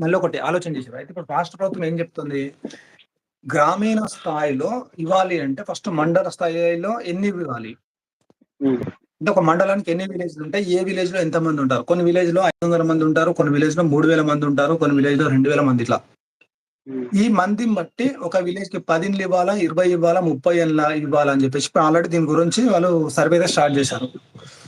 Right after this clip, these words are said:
Speaker 1: అంటే
Speaker 2: ఉమ్.
Speaker 1: మనకు ఇంటికి సర్వే రారు, వాళ్ళు అధికారులు కూర్చొని ఏ గ్రామంలో ఎంతమంది ఉన్నారు, వారికి ఎంతవరకు ఇల్లు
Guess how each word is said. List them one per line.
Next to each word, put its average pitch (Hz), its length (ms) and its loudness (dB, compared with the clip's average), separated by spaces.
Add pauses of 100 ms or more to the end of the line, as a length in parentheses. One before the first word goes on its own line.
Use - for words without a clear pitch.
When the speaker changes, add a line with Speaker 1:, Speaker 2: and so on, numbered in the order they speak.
(140)
Speaker 1:
అంటే 196 160 2
Speaker 2:
ఉమ్. 262 100 6
Speaker 1:
మనకు 214 300 2
ఇంటికి 185 300 -2
సర్వే 165 260 2
రారు, 135 200 2 (840)
వాళ్ళు 180 300 2 (100)
అధికారులు 175 440 -4
కూర్చొని 156 400 -6 (160)
ఏ 180 60 0 (100)
గ్రామంలో 175 460 -4
ఎంతమంది 165 560 -2
ఉన్నారు, 143 340 -2
వారికి 170 280 0
ఎంతవరకు 165 440 0 (120)
ఇల్లు 160 260 0